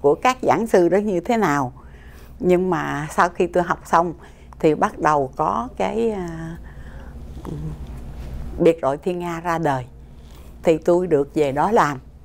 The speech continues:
<clears throat> Nhưng mà khi đó là tôi mang thai đứa con đầu lòng. Là cho nên nó là tôi làm trong cái phần mà, à, tổ chức và phát triển cái biệt đội.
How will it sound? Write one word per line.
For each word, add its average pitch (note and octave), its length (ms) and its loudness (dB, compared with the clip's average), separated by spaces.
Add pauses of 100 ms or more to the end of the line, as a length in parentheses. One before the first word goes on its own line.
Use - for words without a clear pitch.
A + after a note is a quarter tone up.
<clears throat> - 240 -8
Nhưng F3 260 -4
mà D3+ 120 -2
khi E3+ 220 2
đó D#3+ 360 0
là D3+ 140 -2
tôi E3 420 0 (320)
mang F3+ 240 2
thai F3+ 380 0
đứa F3 160 2
con D#3+ 280 2
đầu C#3 160 0
lòng. D3 180 4 (760)
Là C3+ 300 -4
cho D#3 200 2
nên D#3 300 0
nó G3 120 0
là C3+ 340 -4 (640)
tôi E3+ 280 2
làm D#3+ 320 0
trong E3 220 0
cái G3+ 120 2
phần C#3 420 0
mà, C3+ 300 -4 (840)
à, C3+ 520 -6
tổ C3+ 260 6
chức C4+ 180 0
và C3+ 180 0
phát F#3+ 300 -4
triển D#3+ 340 4 (440)
cái F#3+ 180 -6
biệt D3+ 240 -2
đội. C3 300 4